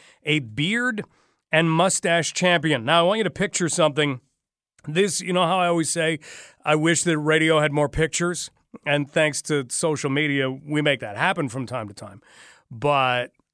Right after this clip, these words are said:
in order to picture this guy,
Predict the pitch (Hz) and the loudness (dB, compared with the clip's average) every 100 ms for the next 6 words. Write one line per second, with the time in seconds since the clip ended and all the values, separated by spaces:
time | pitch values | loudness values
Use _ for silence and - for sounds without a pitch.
0 | _ _ _ 151 147 151 196 214 202 - | _ _ _ 0 2 4 4 4 2 -2
1 | - 175 165 160 151 _ _ 170 185 - | 0 2 2 0 -2 _ _ -4 -2 0
2 | 185 156 175 156 - 160 170 143 113 104 | -2 0 -2 -2 -6 -2 0 2 0 -6